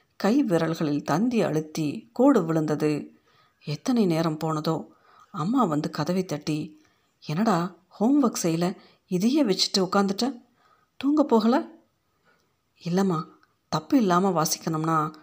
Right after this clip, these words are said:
நூறு தரம் வாசிக்கணும்னு சொன்னாங்க. நான் இன்னும் ஒரு அரை மணி நேரம் வாசிச்சுட்டு தூங்குறேன். நாளைக்கு லீவு தானே?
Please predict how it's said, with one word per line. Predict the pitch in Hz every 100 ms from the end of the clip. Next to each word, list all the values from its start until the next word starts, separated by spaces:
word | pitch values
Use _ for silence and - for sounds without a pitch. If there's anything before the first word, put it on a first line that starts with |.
| _ -
நூறு | 185 254 247
தரம் | 175 190 185
வாசிக்கணும்னு | 165 - 160 156 185
சொன்னாங்க. | 175 156 156 151 151 - - - _
நான் | - 165
இன்னும் | 147 240 226
ஒரு | 165
அரை | 151 143 185
மணி | 220
நேரம் | 170 190 240
வாசிச்சுட்டு | 165 170 190 -
தூங்குறேன். | 170 170 156 - - - _ _
நாளைக்கு | 160 151 151
லீவு | 160 247 247
தானே? | 175 156 160 156